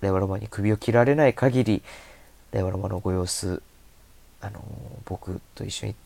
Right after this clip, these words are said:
作ってるものだと僕は思っているので、楽しんでいただけたらなというふうに思っています。はい。あとですね、やっぱり野上さんかっ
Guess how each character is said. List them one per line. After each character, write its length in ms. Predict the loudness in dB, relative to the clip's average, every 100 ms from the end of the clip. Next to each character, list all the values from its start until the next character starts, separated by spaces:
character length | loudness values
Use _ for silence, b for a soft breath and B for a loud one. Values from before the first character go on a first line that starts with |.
| -12
作 220 | -10 -6
っ 40 | -8
て 200 | -2 -2
る 40 |
も 120 | 0
の 100 | 6
だ 120 | 8 8
と 120 | 6
僕 220 | 2 6
は 80 | 6
思 140 | 6
っ 20 |
て 180 | 2 4
い 20 |
る 80 | 6
の 120 | 8
で、 180 | 6 4 B B B -14
楽 140 | -2 0
し 120 | 0
ん 40 |
で 100 | -2
い 40 | -4
た 100 | -2
だ 100 | 2
け 100 | 4
た 120 | 6
ら 100 | 8
な 160 | 6
と 140 | 6 2
い 20 |
う 20 |
ふ 80 | 2
う 60 | -4
に 180 | -6 -12 -18 -16
思 140 | -8 -8
っ 40 |
て 160 | -4 -2
い 60 |
ま 160 | 4 4
す。 220 | 4 -2 B B B B B -4
は 200 | 0 0
い。 80 | -2 -18 -20 -20 -20 -20 -12
あ 60 | -4
と 120 | -2
で 100 | 0
す 160 | -4 0
ね、 100 | 0
や 100 | 0
っ 40 |
ぱ 100 | -2
り 80 | -6
野 100 | -4
上 200 | -6 -6
さ 180 | -6 -8
ん 40 |
か 120 |
っ 40 | -10